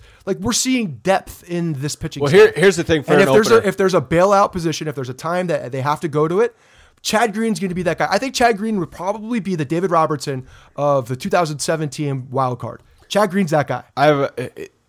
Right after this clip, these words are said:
Speaker 2: the problem with the opener is that in the regular season, you've seen it from Chad Green to Adams or Chad Green to Cortes or to David Hale.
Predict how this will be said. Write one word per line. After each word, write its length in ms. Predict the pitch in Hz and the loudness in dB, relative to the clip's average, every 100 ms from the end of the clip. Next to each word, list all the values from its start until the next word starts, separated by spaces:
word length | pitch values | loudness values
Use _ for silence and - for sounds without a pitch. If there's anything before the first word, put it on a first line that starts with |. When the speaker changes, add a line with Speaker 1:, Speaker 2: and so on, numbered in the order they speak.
| _ _ | _ _
Speaker 2:
the 160 | 165 147 | 0 0
problem 500 | - 156 196 240 208 | 2 6 6 6 2
with 140 | 160 | 0
the 140 | - 127 | -4 0
opener 560 | 143 143 131 107 95 - _ _ _ _ | 0 0 -2 -4 -6 -12 _ _ _ _
is 100 | 135 | -2
that 240 | 139 135 - _ _ | 0 0 -2 _ _
in 140 | 147 | 0
the 80 | 147 | 0
regular 400 | 127 156 208 175 | 2 2 4 2
season, 500 | 147 180 143 139 123 131 | 0 -4 -4 -4 -4 -2
you've 260 | 127 127 | -2 0
seen 260 | - 139 135 | -2 -2 0
it 140 | 127 | -4
from 580 | - 135 123 117 113 113 | -4 0 2 2 -2 -8
Chad 280 | - 143 135 | 0 0 2
Green 300 | 123 123 123 | 0 -4 -4
to 560 | - - 127 117 110 107 _ - | -10 -8 -6 -4 -6 -8 _ -6
Adams 460 | 117 107 104 120 113 | -4 -4 -8 -10 -10
or 80 | 117 | -8
Chad 280 | 139 117 107 | -4 -4 -4
Green 220 | 117 113 | -6 -8
to 100 | 123 | -10
Cortes 680 | - 135 107 123 104 107 - | -4 -2 -2 -4 -8 -8 -8
or 120 | 120 | -6
to 120 | 123 | -6
David 300 | 107 113 101 | -4 -4 -6
Hale. 340 | 104 85 - | -10 -10 -14